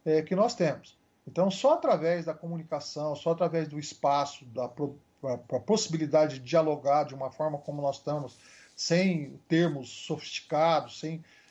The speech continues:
é que nós vamos conseguir, né? Então, é uma, um grande união dentro de um, de um objetivo maior, que é justamente a gente produzir uma agricultura muito mais pujante com a que nós temos, né?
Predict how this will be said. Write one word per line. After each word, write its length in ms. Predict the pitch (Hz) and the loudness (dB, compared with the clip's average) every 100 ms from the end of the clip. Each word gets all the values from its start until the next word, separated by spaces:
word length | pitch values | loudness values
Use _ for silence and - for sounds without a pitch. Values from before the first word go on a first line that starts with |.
| - | -8
é 140 | 151 160 | -4 -4
que 340 | 160 196 190 | 0 2 4
nós 240 | 185 190 | 4 2
vamos 220 | 175 165 165 | 0 -6 -6
conseguir, 480 | 175 170 175 135 - _ | -8 -8 -10 -14 -16 _
né? 280 | 135 131 127 | -10 -8 -8
Então, 340 | 127 151 160 | -6 0 2
é 140 | 165 156 | 4 4
uma, 280 | 156 156 147 | 2 2 0
um 240 | 147 127 | -2 -4
grande 380 | 127 214 254 220 | 2 2 2 0
união 720 | 214 175 151 165 196 220 180 - | 2 4 4 4 2 2 -4 -8
dentro 360 | 131 160 165 147 | -4 -2 -4 -4
de 80 | |
um, 220 | 175 170 156 - - _ _ | -2 -2 -4 -14 -20 _ _
de 100 | 120 | -4
um 120 | 151 | 2
objetivo 580 | 165 131 156 160 180 151 | 2 2 0 0 0 0
maior, 540 | 151 151 139 147 170 165 | 4 4 6 4 4 2
que 80 | |
é 80 | 170 | -4
justamente 600 | 160 170 175 156 147 147 | -4 -4 -2 -2 -6 -6
a 40 | 151 | -8
gente 320 | 147 147 - | -8 -8 -10
produzir 680 | - 156 147 117 123 156 151 - - _ - | -4 -4 -2 -6 -4 -4 -4 -8 -20 _ -6
uma 180 | 135 143 | 2 2
agricultura 580 | 143 160 147 - 156 | 2 0 -2 0 2
muito 280 | 147 202 254 | 4 2 2
mais 240 | 247 202 - | 2 2 2
pujante 800 | 190 180 113 143 165 160 - - _ _ | 0 0 2 0 0 -2 -10 -18 _ _
com 160 | 147 | -2
a 140 | 147 143 | -2 -2
que 160 | - | -4
nós 220 | 135 127 | -2 -2
temos, 420 | - 139 185 254 - | 0 2 2 2 2
né? 240 | 196 269 | 2 2